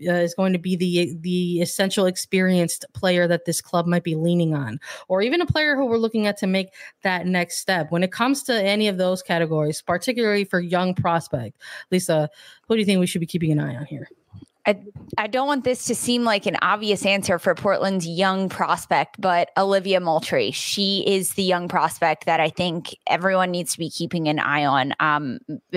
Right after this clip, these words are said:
Speaker 2: she's sixteen years old. Everyone had her eye on her last year in the twenty twenty-one season as a fifteen-year-old in the league, signing a professional contract. That was huge. It made headlines everywhere.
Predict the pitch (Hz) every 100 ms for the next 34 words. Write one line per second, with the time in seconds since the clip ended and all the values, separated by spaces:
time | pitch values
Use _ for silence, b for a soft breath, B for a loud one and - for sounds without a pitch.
0 | - - 220 202 - - 233 - - 254
1 | 240 240 220 190 185 175 220 277 - 202
2 | 220 240 240 226 214 220 - 160 175 196
3 | 208 190 151 139 170 - 226 202 - 185
4 | 180 175 175 165 185 185 190 180 185 180
5 | 165 135 - - 220 - 220 202 190 180
6 | 165 180 - 208 202 190 175 180 170 -
7 | B B - 220 196 208 190 - - 165
8 | 180 165 160 139 - 156 143 - 190 185
9 | 196 - 185 131 131 - 165 - - 196
10 | 202 208 190 202 185 185 175 165 - 175
11 | 160 120 92 85